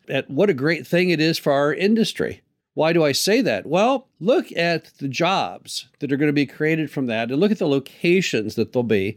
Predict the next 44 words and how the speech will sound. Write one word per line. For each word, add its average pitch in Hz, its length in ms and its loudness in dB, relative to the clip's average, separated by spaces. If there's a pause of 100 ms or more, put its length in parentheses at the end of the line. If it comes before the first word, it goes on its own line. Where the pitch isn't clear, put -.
(120)
and 185 100 -6
think 269 160 2
about 277 220 0
how 220 100 0
you're 214 140 4
gonna 170 160 0
house 165 500 -2
all 175 300 2
these 147 280 2
workers 127 580 0
who 139 100 -2
are 131 80 2
there 135 160 2
on 123 100 -2
temporary 151 580 0
assignments, 135 800 -2 (320)
but 165 100 -2
yet 165 220 0
might 151 200 0
be 151 120 4
many, 165 400 0
many 160 220 0
years 156 340 2
in 165 80 -2
the 160 60 -4
making. 160 440 -4 (380)
Let's 143 160 -4
say 165 80 0
you're 156 120 2
gonna 147 120 2
go 147 100 2
out 156 140 0
and 135 80 -2
rebuild 147 540 2
the 143 60 4
entire 151 360 0
water 147 480 0
system 135 480 0
for 127 180 0
a 120 60 2
place 143 340 -2
like 135 140 -2
Houston. 160 560 -2
Well, 180 340 0